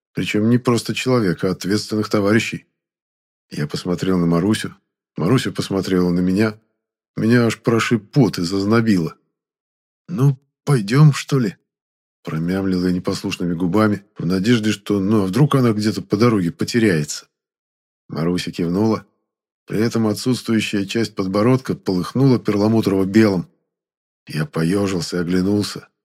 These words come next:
Гадского еноха и след простыл. «Спросить тебя, кто ты и что ты здесь делаешь, бессмысленно, да?»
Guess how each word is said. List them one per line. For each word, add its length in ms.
Гадского 480
еноха 460
и 40
след 400
простыл. 420
«Спросить 580
тебя, 280
кто 200
ты 160
и 40
что 180
ты 140
здесь 240
делаешь, 320
бессмысленно, 680
да?» 220